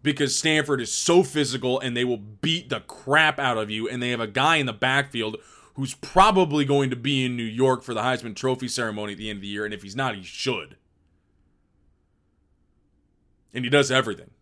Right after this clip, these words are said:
Kevin Hogan actually looks like a quarterback this year. Christian McCaffrey is just,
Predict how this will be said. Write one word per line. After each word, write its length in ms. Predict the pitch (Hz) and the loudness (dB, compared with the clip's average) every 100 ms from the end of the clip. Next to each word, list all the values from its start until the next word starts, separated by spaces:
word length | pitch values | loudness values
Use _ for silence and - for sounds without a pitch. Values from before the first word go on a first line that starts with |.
| _ _ _ _ _ _ _ _ _ _ _ _ _ _ _ _ _ _ _ _ _ _ _ _ _ | _ _ _ _ _ _ _ _ _ _ _ _ _ _ _ _ _ _ _ _ _ _ _ _ _
Kevin 220 | - 170 151 | 0 2 4
Hogan 320 | 156 147 139 | 4 4 2
actually 240 | 135 131 | 0 0
looks 240 | 120 139 151 | 0 0 0
like 100 | 135 | -2
a 80 | |
quarterback 480 | 135 139 135 131 127 | 0 2 2 2 0
this 160 | 127 123 | -4 -4
year. 100 | 139 | -4
Christian 360 | 143 143 135 | -2 -6 -6
McCaffrey 540 | 113 - 131 127 127 110 | -10 -4 -2 -2 -2 -6
is 80 | 98 | -6
just, 240 | 104 - | -10 -12